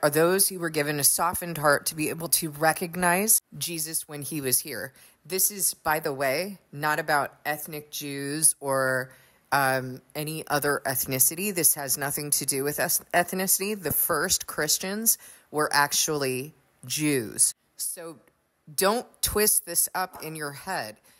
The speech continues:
because I hear people, I, on one end, I hear people thinking, "Oh, an ethnicity is the, these are the chosen people." And then on the other side, I hear anti-Semitic sentiments regarding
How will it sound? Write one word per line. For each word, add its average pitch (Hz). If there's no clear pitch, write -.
because 156
I 160
hear 196
people, 160
I, 151
on 156
one 208
end, 185
I 151
hear 175
people 165
thinking, 156
"Oh, 185
an 160
ethnicity 180
is 165
the, 143
these 185
are 185
the 151
chosen 190
people." 180
And 160
then 170
on 165
the 165
other 233
side, 156
I 180
hear 233
anti-Semitic 170
sentiments 139
regarding 180